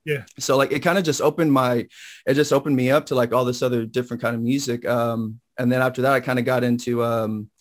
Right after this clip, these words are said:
Speaker 2: like, The Chariot, Norma Jean, Underoath. Obviously, metalcore was kinda booming at that point. So bands like Killswitch Engage, Lamb of God, all those bands were really hitting it big, Shadows Fall. So, you know, we were all just kinda just, like, taken from all of those bands. And,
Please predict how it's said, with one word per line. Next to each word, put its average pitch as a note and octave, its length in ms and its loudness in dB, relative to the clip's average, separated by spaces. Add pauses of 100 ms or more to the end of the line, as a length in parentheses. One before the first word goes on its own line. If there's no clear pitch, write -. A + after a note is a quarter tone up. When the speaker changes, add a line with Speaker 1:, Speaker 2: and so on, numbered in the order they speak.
(540)
Speaker 2:
like, A#2 220 -2
The B2 60 -6
Chariot, C3 720 2
Norma B2 300 0
Jean, B2+ 720 -2
Underoath. B2+ 580 2
Obviously, B2+ 380 0
metalcore B2 480 2
was B2 100 0
kinda A#2+ 220 -2
booming C3 360 0
at B2 100 -6
that B2 220 0
point. B2+ 200 -4
So A#2 140 -8
bands A#2+ 200 -4
like A2 120 -4
Killswitch B2+ 480 -4
Engage, B2 580 0
Lamb B2 220 0
of A#2+ 140 -2
God, B2 420 2
all C#3 160 4
those D3 200 4
bands C3 320 -2
were A#2+ 100 -6
really B2+ 340 0
hitting A#2+ 240 -4
it A#2 100 -6
big, B2 260 -2
Shadows B2 400 -2
Fall. C3 440 -2 (320)
So, A#2+ 500 2 (340)
you C3+ 120 -2
know, B2 120 4
we C3 200 2
were C#3+ 100 6
all C#3 160 4
just C3 160 -8
kinda B2 160 0
just, B2 180 -4
like, A2+ 180 -2
taken B2 260 0
from A#2+ 180 0
all B2 140 2
of A#2 80 -2
those C#3 180 2
bands. A#2 480 -4
And, A2 400 -6